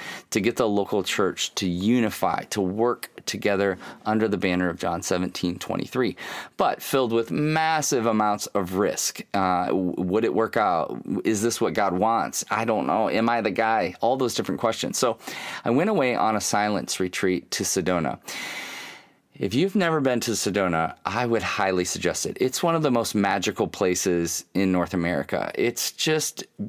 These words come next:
beautiful. The colors, the, the weather, um, every part of it is, is just really, really incredible. And so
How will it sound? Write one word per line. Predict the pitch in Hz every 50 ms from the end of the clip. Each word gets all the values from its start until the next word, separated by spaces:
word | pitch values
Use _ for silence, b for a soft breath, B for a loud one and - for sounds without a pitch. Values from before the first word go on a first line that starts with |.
| 117
beautiful. | - - 123 135 147 160 165 156 135 107 - - 78 73 -
The | - 104 -
colors, | _ - - - - - 156 147 135 120 110 98 92 90 90 - -
the, | - 101 107 104 101 98 82 -
the | 92 107 101
weather, | 98 98 104 117 131 139 139 131 120 117 107 101 98 95 92 92 90 B B B B B B B B -
um, | - 101 101 98 98 95 196 202 - -
every | - 147 160 165 175 175 170
part | 135 - - - 127 120 113
of | 104 87
it | 95 92 87 -
is, | 78 98 98 - - - -
is | 101 101 92 -
just | - 117 117 - - - - - - _ _ -
really, | 107 123 131 120 117
really | 104 110 104 98
incredible. | 92 92 87 - 107 95 85 76 85 82 82 B B B B B
And | - 123 120 -
so | - 147 139 135 - -